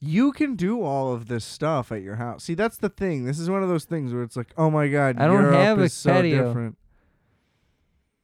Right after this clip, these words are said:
Speaker 1: Okay, but, like, you could. I'm just saying, it's not like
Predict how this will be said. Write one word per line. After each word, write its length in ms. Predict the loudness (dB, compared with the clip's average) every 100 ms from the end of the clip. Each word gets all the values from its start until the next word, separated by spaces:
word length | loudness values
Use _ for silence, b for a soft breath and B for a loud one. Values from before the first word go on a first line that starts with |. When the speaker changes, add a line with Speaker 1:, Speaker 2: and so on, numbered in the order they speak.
| 0
Speaker 1:
Okay, 320 | 2 4 4
but, 120 | 2 0
like, 160 | 0
you 120 | -4 -8
could. 380 | -2 2 2 0
I'm 140 | -2
just 160 | -2 0
saying, 260 | 2 2 0
it's 160 | 0
not 120 | -2 0
like 320 | 0 0 -6